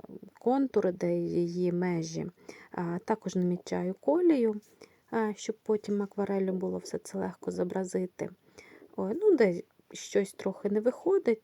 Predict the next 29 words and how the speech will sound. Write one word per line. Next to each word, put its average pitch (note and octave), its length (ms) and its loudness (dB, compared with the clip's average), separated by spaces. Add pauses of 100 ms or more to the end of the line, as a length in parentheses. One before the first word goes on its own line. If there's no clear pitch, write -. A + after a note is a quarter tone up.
там A#3 380 2
не G3+ 120 -2
соромлюсь, B3+ 720 0
беру, G3+ 360 -2 (500)
е, G3 180 -4
стирачку C4 600 -4
і - 20 -6
просто - 400 -2
нею F#3 280 0
підтираю. D#3+ 720 -6 (320)
Хоча G#3+ 280 -6
ж - 120 -14
пам'ятайте, F#3+ 760 -4
акварельний G3+ 560 0
папір E4 400 2
не A3 140 4
дуже G3+ 340 0
любить, A#3 460 0 (300)
щоб - 300 -4
його F#3+ 260 2 (140)
терли, A#3+ 560 4
затирали, G#3+ 600 0
мучили, A#3 680 0 (280)
щоб A3+ 200 -2
він F#3+ 360 2
лишній F#3+ 380 -2
раз F3 240 0
не G3 140 2
розлохмочувався A#3+ 1300 0